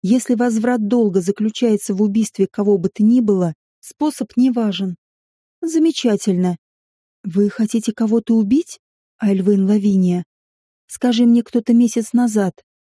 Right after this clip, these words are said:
о чем могут говорить две милые молодые женщины», покрутила бы пальцем у виска. Мысленно, разумеется, потому что осуждать чужие вкусы, разговоры и интересы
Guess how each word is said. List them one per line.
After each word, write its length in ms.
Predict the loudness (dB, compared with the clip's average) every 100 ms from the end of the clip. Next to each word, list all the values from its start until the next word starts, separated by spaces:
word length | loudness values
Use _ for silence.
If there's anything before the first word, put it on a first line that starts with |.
| _ _
о 120 | -4
чем 240 | -2 2 4
могут 320 | 4 2 -2
говорить 440 | 0 0 0 -2
две 220 | 0 2 4
милые 380 | 4 4 2
молодые 440 | 2 2 2 2 2
женщины», 680 | 2 2 2 0 0 0 -4 _ _ _
покрутила 540 | -6 -2 -2 -2 -2
бы 140 | 0 0
пальцем 420 | 0 -2 2 2
у 40 |
виска. 500 | 2 -2 -4 -4 -4 -6 _ _ _ _ _ -2
Мысленно, 520 | 0 2 0 2 2
разумеется, 800 | 2 4 4 4 0 -4 -6 -6 _ _ _
потому 300 | -4 0 2
что 200 | 0 -2
осуждать 520 | -2 -2 -2 -2 -2
чужие 340 | -2 -2 0 -2
вкусы, 520 | _ -6 -4 -4 -6 _ _
разговоры 600 | -6 -2 -2 0 0 0
и 180 | 0 2
интересы 680 | 2 0 0 0 -2 -6